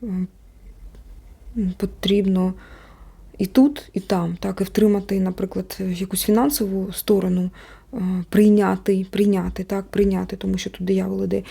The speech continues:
І, і також і за щось іще, тобто за духовне і за матеріальне хапатися одночасно.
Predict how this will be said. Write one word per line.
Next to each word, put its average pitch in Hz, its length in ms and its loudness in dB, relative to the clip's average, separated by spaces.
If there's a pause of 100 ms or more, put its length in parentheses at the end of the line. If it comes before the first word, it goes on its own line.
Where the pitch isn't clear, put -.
(240)
І, - 100 -2 (100)
і 196 80 2
також 226 580 2
і 208 400 2 (1400)
за 185 160 2
щось 220 280 0
іще, 202 560 2
тобто 180 260 -8
за 190 120 4
духовне 196 500 4
і 180 60 0
за 190 280 0 (800)
матеріальне 185 680 2
хапатися 185 600 -4
одночасно. 185 720 -2